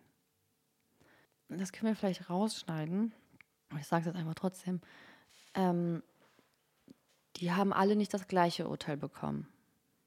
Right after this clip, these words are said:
weil der eine hat sie ja zum Beispiel aufgehalten, als sie rausgehen wollte, und er fing an mit der Vergewaltigung. Und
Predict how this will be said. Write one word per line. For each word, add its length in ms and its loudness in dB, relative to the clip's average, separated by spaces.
weil 400 0
der 140 4
eine 420 6
hat 220 0
sie 200 -6
ja 180 2
zum 200 -6
Beispiel 340 -4
aufgehalten, 920 0
als 200 -2
sie 100 -4
rausgehen 460 -2
wollte, 520 0
und 200 -4
er 180 0
fing 340 -2
an 220 2
mit 140 -4
der 80 -12
Vergewaltigung. 800 -10
Und 540 -4